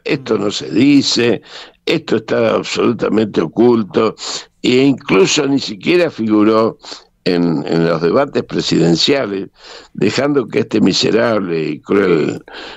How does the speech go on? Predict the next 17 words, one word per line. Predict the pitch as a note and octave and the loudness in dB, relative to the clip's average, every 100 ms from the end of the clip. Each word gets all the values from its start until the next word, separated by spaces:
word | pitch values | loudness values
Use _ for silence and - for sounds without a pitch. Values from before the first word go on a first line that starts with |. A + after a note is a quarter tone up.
| - | -4
muñeco | F#2 F#2+ A2+ C#3+ G#2 F2 | 0 4 4 2 0 -2
que | F#2 | 0
hoy | F2+ | 0
tenemos | E2+ F#2+ G2 G2+ | 0 0 2 2
gobernando | F#2+ G2+ A2+ A#2+ F#2+ E2 - F#2+ - - - - - | 2 2 2 0 0 -2 -2 -4 -6 -10 -16 -16 -8
se | - G2 | -2 0
limpie | G#2 D3 B2+ A#2 G2+ | 2 0 0 0 0
la | F#2+ | 0
boca | G2+ A#2 - A#2 A2 - _ - - _ _ | 0 0 -2 -4 -4 -6 _ -20 -20 _ _
con | - - E2 D#2 C#3+ | -2 0 0 0 0
el | C#2+ - | -2 -2
tema | G#2+ G2+ G2 | -2 0 0
de | F2+ - | -2 -2
cuántos | G#2 G2+ G2+ F2+ | -2 -2 -4 -2
muertos | F#2 G#2 F#2+ - - - - - | 0 0 -2 -4 -4 -4 -10 -4
hubiese | - E2+ G2 F#2+ F#2 E2 | 2 4 2 0 -2 -2
habido | E2+ G2+ G#2 G#2+ | 0 4 4 4